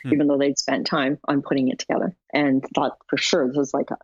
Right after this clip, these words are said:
Speaker 2: it was like a no-brainer slam dunk. We're gonna fix the system. So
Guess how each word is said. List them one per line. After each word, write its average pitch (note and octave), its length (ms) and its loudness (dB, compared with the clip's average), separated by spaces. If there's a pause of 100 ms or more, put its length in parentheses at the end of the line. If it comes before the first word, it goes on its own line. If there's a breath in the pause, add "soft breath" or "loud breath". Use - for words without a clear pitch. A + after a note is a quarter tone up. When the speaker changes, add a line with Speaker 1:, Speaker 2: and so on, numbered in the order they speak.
(140)
Speaker 2:
it - 80 2
was C#3+ 140 2
like C#3+ 120 2
a C#3+ 60 2
no-brainer D#3 640 2
slam D#3 360 0
dunk. C#3 260 -2
We're D3+ 120 2
gonna C3+ 160 0
fix - 260 -6
the - 80 -4
system. - 480 -6
So D3 320 0